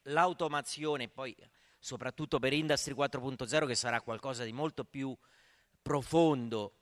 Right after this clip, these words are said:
che la semplice automazione e robotizzazione. Da questo punto di vista ci sono cose che nel lavoro migliorano in termini di qualità del lavoro. Io non posso dire,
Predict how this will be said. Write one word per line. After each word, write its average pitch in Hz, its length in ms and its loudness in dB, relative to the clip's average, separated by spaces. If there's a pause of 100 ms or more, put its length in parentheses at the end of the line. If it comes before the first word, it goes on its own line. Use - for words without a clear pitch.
che 131 320 -2
la 123 160 -4
semplice 131 500 -4
automazione 120 720 -8
e 113 60 -8
robotizzazione. 101 1120 -12 (1080)
Da 147 220 -2
questo 214 320 0
punto 180 240 -2
di 175 100 -2
vista 175 260 -2
ci 135 140 -4
sono 175 280 2
cose 151 420 4
che 131 100 -6
nel 180 220 -4
lavoro 175 400 0
migliorano 131 920 -2 (180)
in 131 160 -12
termini 135 420 0
di 117 120 -6
qualità 127 580 2 (340)
del 110 240 -6
lavoro. 104 540 -6 (720)
Io 214 280 2
non 180 240 2
posso 208 420 6
dire, 151 540 2